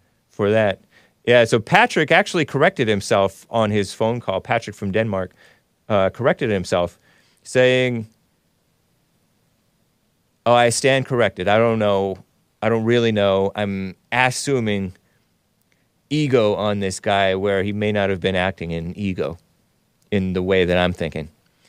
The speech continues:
So I think that, uh, Patrick ended off his call correctly. Uh, Delilah Doxed. Delilah Doxed <laughs> gave a super chat saying, "I'd rather eat peanut butter and jelly with my cat,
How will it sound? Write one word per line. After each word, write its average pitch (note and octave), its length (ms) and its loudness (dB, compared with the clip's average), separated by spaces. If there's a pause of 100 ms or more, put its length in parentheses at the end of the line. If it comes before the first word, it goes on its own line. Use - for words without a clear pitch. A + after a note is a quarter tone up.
(180)
So A2 160 0
I A2+ 120 4
think D#3+ 320 0
that, C#3+ 220 2
uh, C3 220 4
Patrick C#3 480 0
ended A#2+ 240 0
off A#2 200 2
his - 120 -6
call G#2+ 300 2
correctly. G2+ 500 -4 (580)
Uh, A#2+ 200 4
Delilah F#3 640 6
Doxed. G3+ 800 2 (520)
Delilah E3 540 4
Doxed - 1300 0 (260)
<laughs> - 180 -20
gave C3 240 4
a B2 80 6
super C3 260 0
chat C3 300 4
saying, B2 260 2
"I'd D#3+ 220 4
rather E3 320 4
eat D#3 320 -2
peanut E3 280 0
butter D3 220 4
and C3+ 180 2
jelly C3+ 320 2
with A2+ 200 0
my A#2 180 0
cat, D3 480 0